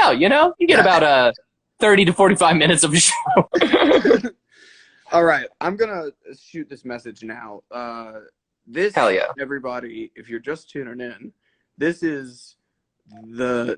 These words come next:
Speaker 2: D's Soapbox. This segment is called D's Soapbox, and it's where I
Speaker 1: We
Speaker 2: s-, step away from the show for a second, and D lets you know how it is with no bullshit.
Speaker 1: No bullshit. Hey,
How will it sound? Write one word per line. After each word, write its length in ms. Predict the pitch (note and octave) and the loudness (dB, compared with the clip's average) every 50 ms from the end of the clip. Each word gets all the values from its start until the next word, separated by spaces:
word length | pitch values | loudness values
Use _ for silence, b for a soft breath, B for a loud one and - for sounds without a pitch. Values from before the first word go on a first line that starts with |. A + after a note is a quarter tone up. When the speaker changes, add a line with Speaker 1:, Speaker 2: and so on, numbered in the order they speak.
| A#2 | -6
Speaker 2:
D's 340 | G#2 C#3+ C#3+ D3 D3+ C#3+ - - | -4 -2 0 0 0 -2 -4 -6
Soapbox. 680 | - - A#2+ B2 - _ - G2 E2+ - _ - - | -6 -6 -6 -6 -6 _ -16 -18 -18 -20 _ -20 -12
This 180 | - C#3 C#3 - | -8 -8 -6 -4
segment 300 | - D3+ C#3+ C#3 D3 C3+ | -4 -4 -4 -4 -8 -12
is 80 | B2 - | -10 -10
called 220 | - A#2 A#2 - | -10 -12 -10 -10
D's 280 | - E3+ D#3+ E3+ E3 - | -10 -10 -10 -10 -12 -14
Soapbox, 600 | - C3+ C3 B2 _ - - - - - - - - | -12 -12 -12 -12 _ -14 -16 -14 -18 -20 -20 -14 -10
and 120 | C3 C3 | -10 -10
it's 120 | A#2 - | -8 -8
where 180 | - C3+ C3+ C#3 | -6 -6 -4 -4
I 360 | D#3 F3 F#3+ G3 G3 F#3+ F#3+ G3 | -4 -4 -6 -6 -8 -8 -6 -2
Speaker 1:
We 160 | A#3+ B3 G#3+ - _ - | -2 -2 -2 -4 _ -14
Speaker 2:
s-, 240 | F#3 - - - _ - | -16 -16 -18 -18 _ -14
step 340 | C#3+ - - - E3+ E3 E3 | -14 -14 -6 -4 -4 -4 -2
away 240 | F#3 E3+ E3 D#3+ D#3+ | -4 -4 -4 -4 -4
from 160 | D#3+ - D#3 D3+ | -6 -10 -12 -12
the 60 | D3 | -12
show 240 | - - C#3 C3 B2+ | -10 -10 -10 -10 -10
for 160 | - - B2 | -12 -14 -18
a 60 | A#2 | -18
second, 460 | G2+ - A2+ A2 G#2 A2+ B2 B2+ B2+ _ _ _ _ _ _ - | -16 -16 -16 -14 -14 -16 -18 -18 -20 _ _ _ _ _ _ -14
and 180 | B2+ B2+ B2+ A#2+ | -12 -12 -10 -10
D 420 | F3 F#3 F#3 E3+ E3 D#3+ D#3 D#3 _ _ _ _ _ _ _ | -10 -10 -10 -10 -10 -12 -14 -14 _ _ _ _ _ _ _
lets 380 | - B2+ C#3+ E3+ D3+ - - - | -14 -12 -12 -10 -12 -12 -10 -10
you 80 | D3+ | -8
know 200 | C#3+ D3 C#3+ C3+ B2+ | -6 -4 -4 -6 -6
how 200 | B2+ C3 B2 A#2+ | -6 -8 -8 -8
it 60 | G#2 B2 | -10 -14
is 300 | B2 A#2 G2 G2+ F#2+ - | -14 -16 -18 -20 -20 -20
with 160 | A#2 B2 A2 | -18 -16 -12
no 240 | B2+ C3+ D#3 F3+ F#3+ | -6 -4 -2 -2 -2
bullshit. 640 | E3 E3 C#3 C3+ - - - - - - - _ _ _ _ _ _ _ _ _ _ _ _ _ _ _ _ _ D#4+ D#4 D#4 A4+ - _ _ - - _ - - D#5 - _ _ _ _ _ | -4 -6 -10 -10 -12 -16 -20 -20 -20 -20 -20 _ _ _ _ _ _ _ _ _ _ _ _ _ _ _ _ _ -20 -20 -20 -20 -20 _ _ -20 -20 _ -18 -20 -20 -20 _ _ _ _ _
Speaker 1:
No 220 | A#2+ C3+ F3 G3+ | 2 4 4 4
bullshit. 340 | G3 F#3+ G3+ A3+ - - - | 4 4 4 4 4 2 2
Hey, 280 | D#3+ F#3 F#3 C#3+ A#2 | 2 2 0 0 -2